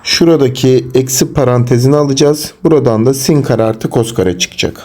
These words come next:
Adım adım söyledim. Hadi devam edelim. Şimdi kot x yerine ne yazacağız? Cos x bölü sin x.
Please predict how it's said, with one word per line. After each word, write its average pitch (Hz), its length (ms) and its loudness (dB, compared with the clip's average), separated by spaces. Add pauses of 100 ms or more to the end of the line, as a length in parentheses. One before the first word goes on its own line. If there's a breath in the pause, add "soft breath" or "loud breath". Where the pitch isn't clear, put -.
(160)
Adım 135 240 0
adım 117 220 2
söyledim. 123 380 2
Hadi 123 240 2
devam 101 260 0
edelim. - 280 -4 (420 loud breath)
Şimdi 127 200 2
kot 156 240 0
x 165 200 -2
yerine 151 260 2
ne 160 40 2
yazacağız? 135 540 0 (420 loud breath)
Cos 147 240 0
x 135 240 -2
bölü 127 180 2
sin 123 200 0
x. - 340 -6